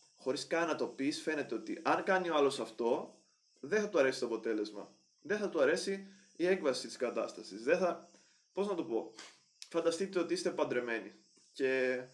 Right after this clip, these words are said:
έχετε βάλει ο ένας, ας πούμε, τα όρια του σε μια σχέση δύο-τριών χρόνων. Και σιγά σιγά, ό-, όσο παντρεύεστε, αυτά τα όρια λόγω της τριβής και της φθοράς και τα λοιπά, καταπατούνται. Ε, αυτό που θα γίνει θα είναι ο χωρισμός.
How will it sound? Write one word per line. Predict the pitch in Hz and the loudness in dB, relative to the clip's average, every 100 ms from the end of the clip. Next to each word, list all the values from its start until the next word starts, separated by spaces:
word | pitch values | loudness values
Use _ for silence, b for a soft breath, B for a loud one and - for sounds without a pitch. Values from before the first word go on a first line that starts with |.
| b b b b _ _ | b b b b _ _
έχετε | - 165 165 165 160 156 151 143 143 123 - | 0 0 0 -2 2 4 6 6 4 0 0
βάλει | 139 143 143 | 4 6 6
ο | 139 | 2
ένας, | 139 135 | 2 -6
ας | - | -10
πούμε, | 139 139 135 131 | -6 -2 -2 -2
τα | 123 | 0
όρια | 123 120 127 | 2 2 0
του | 123 | -2
σε | 123 | -8
μια | 120 120 | -8 -8
σχέση | - 120 120 120 | -6 -6 -6 -6
δύο-τριών | 110 113 117 117 | -4 -4 -4 -8
χρόνων. | - 110 104 101 _ b b b | -8 -8 -8 -12 _ b b b
Και | - | -6
σιγά | 123 127 135 | -4 0 0
σιγά, | 131 139 - | 2 -2 0
ό-, | 139 139 | -2 -2
όσο | - 139 | -2 -4
παντρεύεστε, | 135 120 135 165 165 139 | -2 0 0 0 0 -2
αυτά | 139 131 | 0 0
τα | |
όρια | 127 139 135 | 2 4 4
λόγω | 127 131 | 2 0
της | 123 | -4
τριβής | - 123 107 139 139 | -4 -4 0 -2 -2
και | 117 | -6
της | 113 117 | -8 -6
φθοράς | 120 107 131 131 | -2 2 2 0
και | - | -4
τα | 107 | -4
λοιπά, | 98 151 170 B B B B | -4 -2 -4 B B B B
καταπατούνται. | - 131 135 135 135 127 98 92 b b b b b _ _ _ - | -6 -2 0 0 0 -4 -4 -10 b b b b b _ _ _ -2
Ε, | 156 170 175 | 4 6 6
αυτό | 175 160 - | 6 4 -2
που | - | -2
θα | 196 | -2
γίνει | 185 214 | 0 -2
θα | 196 | -4
είναι | 196 | -6
ο | 185 | -2
χωρισμός. | 175 160 151 110 104 | -2 -2 -4 -6 -8